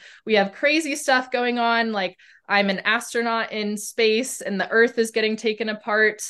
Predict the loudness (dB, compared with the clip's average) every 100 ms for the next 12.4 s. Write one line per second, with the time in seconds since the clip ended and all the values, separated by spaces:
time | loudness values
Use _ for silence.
0 | -8 -6 0 0 0 -2 0 0 0 -4
1 | -2 -4 -4 -2 -2 -2 -4 -6 -6 -2
2 | 0 0 -2 -2 0 0 0 -2 -4 -10
3 | -20 -12 0 4 4 2 2 2 2 0
4 | -2 0 0 2 -2 -4 -2 -2 -4 -4
5 | -4 -4 -4 -2 -4 -4 -8 -2 0 2
6 | 4 4 4 0 0 0 -2 -6 -4 -2
7 | -2 -2 -2 -2 -4 -4 -4 -4 -4 -2
8 | 0 0 4 4 2 -8 _ _ -8 0
9 | 2 2 2 2 2 0 -4 -2 -4 -4
10 | -8 -4 -6 -6 -6 -6 -4 -6 -2 2
11 | 4 2 2 2 2 0 -6 -4 0 0
12 | -2 -6 -6 -8